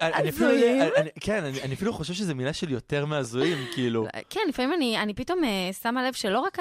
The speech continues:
Speaker 2: לא רק אנחנו חווים
Speaker 1: לא,
Speaker 2: כאלה.
Speaker 1: תשמע, חו-, תמיד חושבים שרק אנחנו
Speaker 2: אנחנו הכי גרוע.
Speaker 1: כן,
Speaker 2: שעל
Speaker 1: כאילו,
Speaker 2: זה ש-, של השכן, אה,
Speaker 1: אם תשמעו את השיחות שלי
Speaker 2: ורוד
Speaker 1: של
Speaker 2: יותר.
Speaker 1: ענבר,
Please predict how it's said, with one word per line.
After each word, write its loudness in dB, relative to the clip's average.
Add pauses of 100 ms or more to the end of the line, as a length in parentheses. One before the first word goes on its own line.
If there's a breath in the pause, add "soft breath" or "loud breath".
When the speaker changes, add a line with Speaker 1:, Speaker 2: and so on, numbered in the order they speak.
Speaker 2:
לא 0
רק -2
אנחנו -6
חווים -6
Speaker 1:
לא, 2
Speaker 2:
כאלה. -6
Speaker 1:
תשמע, -2
חו-, -2 (140)
תמיד -4
חושבים -4
שרק -4
אנחנו 0
Speaker 2:
אנחנו 0
הכי -6
גרוע. -2
Speaker 1:
כן, 2 (180)
Speaker 2:
שעל -10
Speaker 1:
כאילו, 2
Speaker 2:
זה 0
ש-, -6
של 0
השכן, -2
אה, -2 (380)
Speaker 1:
אם 0
תשמעו -2
את -6
השיחות 0
שלי 2
Speaker 2:
ורוד 4
Speaker 1:
של 0
Speaker 2:
יותר. -2
Speaker 1:
ענבר, 0